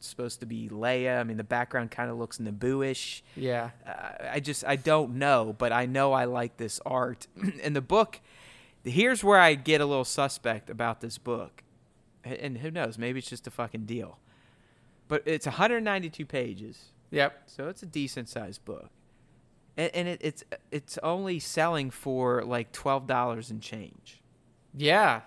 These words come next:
Speaker 2: Yeah. I mean, Kindle version, eleven bucks. Hardcover, Amazon Prime version, twelve dollars and fifty-nine cents.
Speaker 1: Right.
Speaker 2: And
Speaker 1: Do you, do they have a dimensions listed there? I mean, maybe it's like a fucking flip book or something tiny.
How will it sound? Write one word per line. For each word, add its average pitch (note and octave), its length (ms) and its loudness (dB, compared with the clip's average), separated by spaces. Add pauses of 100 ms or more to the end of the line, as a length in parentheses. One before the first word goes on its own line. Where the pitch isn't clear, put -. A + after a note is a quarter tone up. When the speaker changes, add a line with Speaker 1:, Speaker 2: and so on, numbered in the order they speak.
(220)
Speaker 2:
Yeah. D#3 360 4
I C3+ 80 2
mean, C#3 180 -2
Kindle F#3 460 2
version, F3 580 2
eleven D#3 520 2
bucks. D3 500 0 (420)
Hardcover, E3 920 4
Amazon D#3 540 2
Prime D#3 360 2
version, C3+ 500 -2
twelve C#3+ 380 2
dollars D3 380 2
and B2+ 80 -10
fifty-nine C#3 480 -2
cents. D#3 480 -2 (160)
Speaker 1:
Right. B2 360 -6 (160)
Speaker 2:
And C3+ 560 0 (100)
Speaker 1:
Do D#3 80 -6
you, G#3 80 -4
do D3+ 140 -8
they E3+ 140 2
have G3+ 160 6
a E3+ 40 2
dimensions D3+ 640 0
listed F3 300 -4
there? E3+ 160 4
I D#3+ 60 2
mean, C3 160 -2
maybe D#3+ 200 0
it's E3+ 140 -4
like C#3+ 120 -2
a G#2+ 260 -6 (320)
fucking B2+ 420 -10
flip - 460 -8
book A2+ 260 -10
or A2+ 60 -10
something - 360 -6
tiny. C3 640 -8